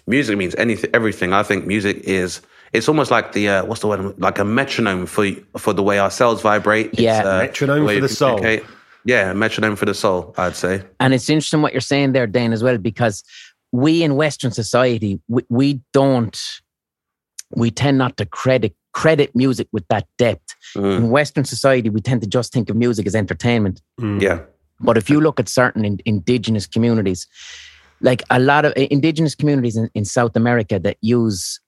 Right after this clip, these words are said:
Speaker 2: um, like ayahuasca.
Speaker 3: Mm.
Speaker 2: So they will use ayahuasca as, we, we,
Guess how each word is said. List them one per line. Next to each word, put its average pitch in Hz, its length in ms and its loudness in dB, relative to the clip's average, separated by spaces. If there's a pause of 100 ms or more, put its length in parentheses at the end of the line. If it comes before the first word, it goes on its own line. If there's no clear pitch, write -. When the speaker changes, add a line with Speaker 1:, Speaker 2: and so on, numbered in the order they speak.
(160)
Speaker 2:
um, 104 540 0
like 101 180 -2 (120)
ayahuasca. 120 680 0 (300)
Speaker 3:
Mm. 127 240 2
Speaker 2:
So 101 120 -2
they 95 180 2 (180)
will 127 100 0
use 127 260 2 (100)
ayahuasca 117 760 2 (220)
as, 104 460 -2 (400)
we, 147 220 2
we, 160 140 2